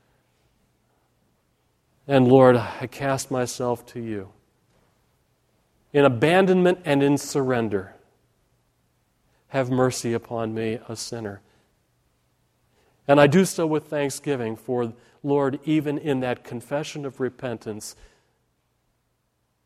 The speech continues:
Lord, there is that assurance of forgiveness. Sealed, Lord, in the breaking of the bread and in the spilling of the cup. So, Lord, with a broken heart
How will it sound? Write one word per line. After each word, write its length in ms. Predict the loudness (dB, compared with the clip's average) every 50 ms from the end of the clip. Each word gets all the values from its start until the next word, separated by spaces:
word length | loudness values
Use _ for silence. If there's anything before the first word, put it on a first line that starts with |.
| _ _ _ _ _
Lord, 240 | -2 0 0 0 0
there 180 | 0 0 0
is 140 | -2 -2 -4
that 160 | -6 -4 -4
assurance 680 | -6 -6 -6 -10 -6 -6 -4 -4 -4 -4 -6 -8 -10 -12
of 120 | -14 -14
forgiveness. 840 | _ -16 -16 -14 -14 -16 -18 -16 -18 -20 -20 -20 -20 -20 -20 -20 _ _ _ _ _ _ _ _ _ _ _ _ _ _ _ _ _ _ _ _ _ _ _ _ _ _ _ _ _ _ _ _ _
Sealed, 680 | -8 -8 -6 -2 0 0 2 2 2 2 2 -2 -4
Lord, 460 | -2 0 0 0 2 0 -2 -4 -6 -14 _ _ _ _ _ _ _ _ _ _ _ _ _ _
in 120 | -6 -4
the 100 | -4 -4
breaking 520 | -6 -4 0 0 0 0 0 -2 -6 -4 -2
of 60 | -4
the 80 | -4
bread 500 | -6 -4 -6 -4 -2 -2 -2 -4 -4 -12 _ _ -20 -20 _
and 140 | -8 -8 -6
in 100 | -6 -8
the 80 | -8 -10
spilling 640 | -10 -12 -12 -14 -10 -10 -10 -8 -8 -10 -12 -12
of 100 | -16 -16
the 100 | -18 -20
cup. 360 | -20 _ -20 -20 -20 -20 _ -20 _ _ _ _ _ _ _ _ _ _ _ _ _ _ _ _ _ _ _ _ _ _ _ _ _ _ _ _ _ _ _ _ _ _ _ _ _ _
So, 260 | -12 -2 2 4 6
Lord, 360 | 6 8 8 8 8 8 4
with 180 | 2 -2 -2 -2
a 60 | -6
broken 460 | -6 -2 0 0 0 0 -2 -4 -6
heart 360 | -6 -4 -4 -2 -2 -4 -6